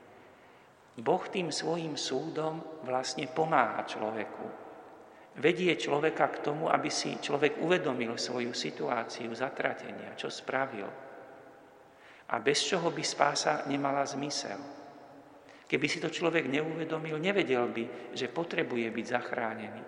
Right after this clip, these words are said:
Nehľadal by spásu a v žiadnom prípade by ju nevedel pochopiť.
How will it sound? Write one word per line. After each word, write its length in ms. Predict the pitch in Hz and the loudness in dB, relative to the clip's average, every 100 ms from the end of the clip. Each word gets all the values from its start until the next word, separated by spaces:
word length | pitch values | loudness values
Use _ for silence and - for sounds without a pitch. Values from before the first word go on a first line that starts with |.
| - - - - 151 | -14 -14 -14 -6 0
Nehľadal 560 | 185 190 165 135 123 | 2 6 8 8 4
by 80 | 120 | 2
spásu 560 | 117 - 120 123 - - - - - - - | -2 2 2 2 -4 -6 -8 -12 -14 -8 0
a 80 | |
v 120 | 117 117 | 0 2
žiadnom 320 | 151 180 151 | -2 0 -2
prípade 400 | - 151 147 147 | -2 2 0 0
by 160 | 151 135 | -4 -2
ju 20 | 135 | -2
nevedel 400 | 135 131 135 131 | -2 -2 -4 -4
pochopiť. 600 | 117 - - - 113 | -6 -6 -10 -10 -12